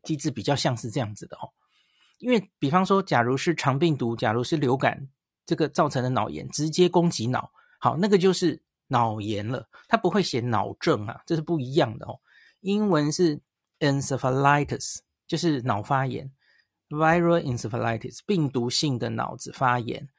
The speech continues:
跟现在这个英文用的是 encephalopathy，就是脑子的病变啊，吼，脑症，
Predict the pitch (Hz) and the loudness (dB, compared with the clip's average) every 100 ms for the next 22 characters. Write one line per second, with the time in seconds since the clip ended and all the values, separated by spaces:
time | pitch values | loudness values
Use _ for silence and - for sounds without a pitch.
0 | _ _ _ - 190 190 202 202 _ - | _ _ _ 2 6 6 2 -4 _ -14
1 | - 196 165 165 160 147 131 - 170 185 | -6 -2 0 0 0 0 0 2 2 4
2 | 143 147 156 135 - 165 139 139 131 120 | 4 2 2 0 -2 0 0 0 2 4
3 | 131 156 160 123 - - _ _ _ _ | 6 4 2 -2 -8 -18 _ _ _ _
4 | _ _ - 165 170 127 117 _ - 147 | _ _ -4 -2 -2 -4 -10 _ -8 -2
5 | 117 104 113 127 - _ _ _ _ _ | -2 -2 -4 -4 -4 _ _ _ _ _
6 | _ 202 147 160 143 - - 120 110 113 | _ 0 0 0 -2 -4 -10 -10 -4 -2
7 | 104 - 143 107 | -2 -4 -4 -4